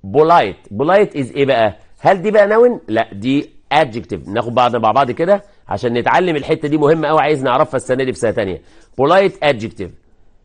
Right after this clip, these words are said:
If you are polite means that you are good person. يعني لو أنت مهذب أو مؤدب يبقى طبعا ده حاجة كويسة. لما أقول لواحد you are polite أو لما أقول أحمد is polite يبقى أنا مؤدب. طيب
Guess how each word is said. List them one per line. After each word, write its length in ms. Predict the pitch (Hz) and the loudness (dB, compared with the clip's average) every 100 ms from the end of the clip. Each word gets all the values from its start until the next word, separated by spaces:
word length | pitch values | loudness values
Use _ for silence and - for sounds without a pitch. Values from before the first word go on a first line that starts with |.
| _ _ _ _ - _ | _ _ _ _ -20 _
If 120 | 214 - | 0 2
you 120 | 220 | 2
are 160 | 208 233 | 4 2
polite 460 | 202 208 226 220 165 | 0 2 4 2 0
means 420 | 220 233 160 143 | -2 -2 -4 0
that 240 | 190 202 | 0 2
you 100 | 156 | 0
are 160 | 151 170 | 2 0
good 420 | 120 160 127 139 | 2 0 2 0
person. 240 | 107 - 82 - _ | -2 -6 -16 -18 _
يعني 160 | 120 127 | -2 0
لو 120 | 156 | 0
أنت 160 | 190 160 | 0 0
مهذب 520 | 139 160 151 143 120 | 2 0 2 0 2
أو 140 | 123 | 0
مؤدب 460 | 120 135 139 170 120 | 0 -4 -2 -4 -2
يبقى 180 | 107 104 | -6 -2
طبعا 200 | 135 131 | -2 -2
ده 120 | 120 | -4
حاجة 220 | 151 156 | -2 -2
كويسة. 500 | 151 175 196 214 127 - _ _ | -2 0 0 0 -6 -8 _ _
لما 120 | 104 | -6
أقول 120 | 127 143 | -2 0
لواحد 320 | 151 151 123 | 2 0 -2
you 120 | 156 | 0
are 160 | 156 165 | 0 0
polite 520 | 127 139 135 104 92 | 0 2 2 0 -4
أو 100 | 110 | -4
لما 120 | 113 | -2
أقول 160 | 151 156 | -4 0
أحمد 400 | 165 147 151 127 | -2 -2 -4 -4
is 180 | 160 160 | -4 -6
polite 680 | - 135 139 131 98 - 98 | -4 0 2 0 -2 -8 -8
يبقى 200 | 101 104 | -6 -4
أنا 120 | 127 | -4
مؤدب. 440 | 123 123 98 87 - _ _ _ | -2 -2 -4 -10 -14 _ _ _
طيب 280 | 135 120 | 2 2